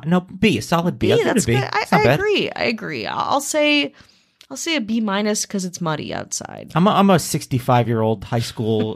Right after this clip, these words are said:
Speaker 1: <laughs> freshman. I'll give it a B.
Speaker 2: Great, great, great. Beautiful.
Speaker 1: Well, we hope you're having a good start to the new year or no,
Speaker 2: Mm-hmm.
Speaker 1: whatever start to the new year you're having. We hope you're having it.
Speaker 2: Yeah, have it. I mean, you are,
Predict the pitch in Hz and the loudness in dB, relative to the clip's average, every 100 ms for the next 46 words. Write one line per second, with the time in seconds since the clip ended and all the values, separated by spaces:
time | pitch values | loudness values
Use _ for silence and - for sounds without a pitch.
0 | 240 - 131 127 151 156 156 - 160 165 | -4 0 0 2 2 0 -2 0 2 4
1 | 180 165 170 165 135 117 104 87 87 - | 4 6 4 2 0 0 0 -4 -8 -14
2 | - - - - - - 175 143 - - | -12 -10 -12 -14 -10 2 2 2 -2 -2
3 | 190 208 190 170 151 135 - - - _ | 2 2 0 0 2 0 -6 -12 -14 _
4 | - 180 151 - - 156 - _ _ _ | 0 2 2 -2 -2 -4 -6 _ _ _
5 | - 117 117 113 117 113 113 104 113 107 | -2 0 0 4 4 4 2 2 2 2
6 | 110 110 - - 107 104 101 - _ _ | 2 0 -4 -4 -2 0 -2 -6 _ _
7 | _ 113 113 104 - - 113 113 - - | _ -4 -2 0 -2 2 4 2 -2 -10
8 | - 104 107 107 107 120 131 139 131 110 | -4 -2 0 0 2 2 2 0 -2 -4
9 | 175 - 180 208 208 180 - 139 117 - | -4 -2 2 4 6 4 2 0 0 -2
10 | 110 107 107 107 107 104 110 107 107 104 | -4 -4 -4 -4 -6 -4 -4 -4 -6 -4
11 | 110 104 101 117 113 117 123 - - 226 | -4 -4 -4 -2 0 0 -2 -6 -6 -2
12 | 311 170 _ _ _ - 208 233 165 - | -2 -4 _ _ _ -4 2 2 2 -2
13 | _ _ _ - 226 220 208 190 _ _ | _ _ _ 0 4 4 2 -4 _ _
14 | _ _ _ _ _ _ _ - 185 208 | _ _ _ _ _ _ _ -12 -2 0
15 | 175 127 123 151 | 2 2 2 -2